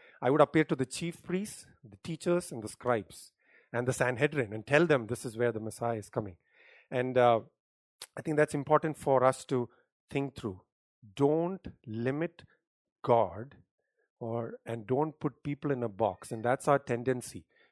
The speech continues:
We tend to classify people and then we think that nothing can come from them. So that's God working in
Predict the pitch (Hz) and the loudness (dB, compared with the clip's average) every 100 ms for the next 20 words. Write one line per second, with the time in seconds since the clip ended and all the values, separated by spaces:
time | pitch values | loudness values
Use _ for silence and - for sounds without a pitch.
0 | - 123 - 139 143 151 135 131 - - | -14 -4 0 0 -2 -2 2 2 2 -2
1 | 127 - 135 - 139 123 110 117 120 - | -2 -2 -6 0 0 0 -2 -6 -6 -8
2 | 127 120 113 113 - 113 117 104 - _ | -8 -6 -4 -6 -8 -10 -8 -10 -16 _
3 | _ - 113 110 - 107 104 101 _ 104 | _ -4 -4 -4 -6 -6 -6 -14 _ -8
4 | 98 - _ _ _ _ - 160 147 - | -8 -10 _ _ _ _ 0 4 4 2
5 | _ - 160 - 151 175 143 151 - 156 | _ 6 6 8 10 10 8 6 6 0
6 | 139 | -2